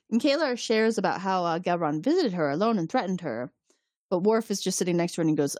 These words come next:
"Oh, no, it must have been Duras." And, and she says, "Well, why?" And he just goes silent and he can't answer. And, uh, Picard tells her that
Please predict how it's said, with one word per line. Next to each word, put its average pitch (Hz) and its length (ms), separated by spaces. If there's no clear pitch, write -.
"Oh, 151 220
no, 147 180
it 139 80
must 190 280
have 165 100
been 147 120
Duras." 127 600
And, 202 300
and 185 120
she 185 120
says, 180 360
"Well, 165 180
why?" 160 640
And 180 100
he 165 80
just - 180
goes 160 160
silent 127 400
and 131 80
he 151 80
can't 156 220
answer. 156 580
And, 165 220
uh, 147 160
Picard 175 340
tells 165 320
her 156 200
that 135 240